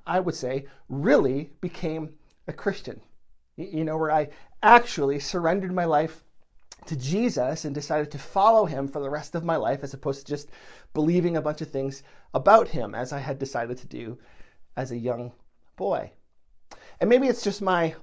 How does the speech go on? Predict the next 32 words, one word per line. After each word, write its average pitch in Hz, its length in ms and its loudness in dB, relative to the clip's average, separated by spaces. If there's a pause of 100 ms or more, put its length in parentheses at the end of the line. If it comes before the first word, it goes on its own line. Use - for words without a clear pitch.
all 175 300 12
or 156 100 4
nothing 165 460 -2
personality, 160 720 0
but 151 120 0
I 160 40 2
remember 233 320 2
being 180 380 2
absolutely 180 760 4
pumped 135 560 0
about 147 300 2
my 143 140 -2
faith 139 420 -6
in 139 160 -6
those 135 220 -2
early 139 260 0
days 120 260 -6
after 127 200 -12
becoming 131 480 -8 (500)
a, - 140 -8
a 151 60 -6
Christian, 147 480 -6
a-, 151 140 -6
abrasive 185 720 4
even, 113 400 -6 (160)
<laughs> - 160 -4
some 135 440 -2 (400)
might 131 240 -2
say, 139 160 2
as 131 120 0
I 139 60 0
could 143 260 -4